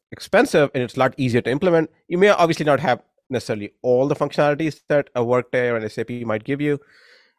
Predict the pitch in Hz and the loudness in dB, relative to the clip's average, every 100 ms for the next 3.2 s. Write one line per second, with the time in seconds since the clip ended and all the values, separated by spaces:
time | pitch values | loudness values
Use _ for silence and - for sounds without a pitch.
0 | _ 131 127 131 156 139 147 135 127 113 | _ 2 4 4 4 4 0 2 0 -2
1 | - 101 - 117 117 160 160 127 117 127 | -4 -6 -6 -8 -2 2 2 0 -4 -8
2 | 113 113 110 104 98 - 104 - 104 101 | -2 0 0 -2 -4 -4 -4 -4 -4 -2
3 | 92 | -4